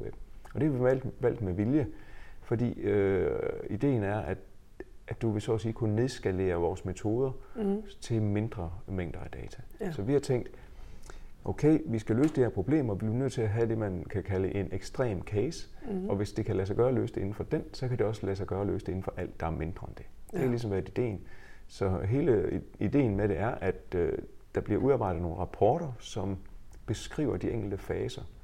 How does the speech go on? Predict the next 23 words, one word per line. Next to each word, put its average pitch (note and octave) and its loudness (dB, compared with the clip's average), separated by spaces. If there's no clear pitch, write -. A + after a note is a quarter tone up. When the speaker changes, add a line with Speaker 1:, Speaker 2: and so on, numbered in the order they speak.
Speaker 1:
Den G#2+ -8
første B2 -2
fase G#2 0
er G2+ -2
det, G#2 0
man F#2 0
kalder F2+ -2
E A2 0
T - -8
L, G#2 0
Extract, - -6
Transform G2 -4
og F2+ -2
Load. G#2 0
Extract, - -4
det G#2+ 0
vil F#2+ -2
sige F#2 -4
trække - -10
materiale G#2 0
ud G#2 0
af E2 0
det, - -2